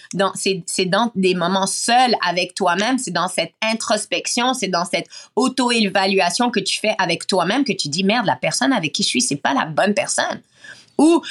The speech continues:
tu, tu es dans, tu fais ça dans ton métier, que tu penses que, « OK,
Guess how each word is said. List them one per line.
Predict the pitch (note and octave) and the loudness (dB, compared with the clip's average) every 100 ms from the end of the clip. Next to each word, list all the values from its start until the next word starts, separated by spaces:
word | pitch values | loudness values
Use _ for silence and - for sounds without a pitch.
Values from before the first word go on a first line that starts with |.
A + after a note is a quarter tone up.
| - | -6
tu, | - A3+ G3+ | 0 2 2
tu | - | 2
es | G3+ | 2
dans, | F3+ F#3 | 2 0
tu | - | -2
fais | - F#3+ | -2 0
ça | G3+ | 2
dans | G3+ F3 | 0 0
ton | F#3+ F#3 | 0 2
métier, | F#3 F#3 F#4 G4 - - - | 0 2 2 0 -2 -10 -4
que | G3+ | -2
tu | G3 - | -2 -4
penses | - G#3 D#4+ - | 0 2 2 0
que, « | - G3 A#3+ G#3+ | 0 2 2 0
OK, | A#3 | 0